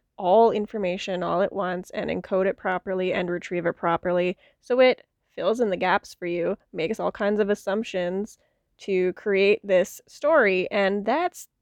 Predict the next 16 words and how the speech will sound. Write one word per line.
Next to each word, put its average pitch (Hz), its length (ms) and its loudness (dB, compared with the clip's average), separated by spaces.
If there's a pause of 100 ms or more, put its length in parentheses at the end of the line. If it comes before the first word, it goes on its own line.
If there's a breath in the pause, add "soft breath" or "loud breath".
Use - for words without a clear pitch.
(140)
that's 277 320 0
your 233 100 6
memory. 190 540 -2 (1500)
So 311 180 2
as 320 120 4
you 320 60 2
may 330 100 4
have 320 120 2
figured 311 240 0
out 302 140 8
by 294 120 4
now, 285 220 2
memory 254 400 2
is 220 140 2
not 233 520 2 (200)
like 202 380 -2